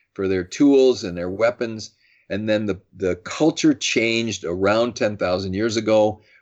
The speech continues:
where they settled in communities. They became farmers. They learned how to domesticate animals to get their milk. And then, and then, you know, since that time, uh, until now, that, that's been staples for the,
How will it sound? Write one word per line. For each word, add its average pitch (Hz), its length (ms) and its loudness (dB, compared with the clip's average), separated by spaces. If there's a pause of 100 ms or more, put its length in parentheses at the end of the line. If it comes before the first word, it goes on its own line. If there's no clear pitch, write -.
where 104 260 2
they 98 220 2
settled 131 500 2
in 120 140 -6
communities. 104 720 -8 (260)
They 85 100 -8
became 120 460 -4
farmers. 98 580 -2
They 85 100 -6
learned 117 220 0
how 120 120 0
to 104 160 2
domesticate 101 760 -4
animals 87 520 -2
to - 100 -12
get 85 200 -2
their 120 120 -2
milk. 92 400 0 (500)
And 104 200 -2
then, 113 340 0 (220)
and 107 180 -4
then, 107 160 0
you 117 80 0
know, 113 100 4
since 135 360 -2
that 113 280 2
time, 95 460 -4 (580)
uh, 107 140 -2
until 101 460 0
now, 110 420 0 (100)
that, - 220 0 (280)
that's 110 280 -4
been 107 160 -8
staples 98 540 0
for 95 220 -2
the, 82 300 -4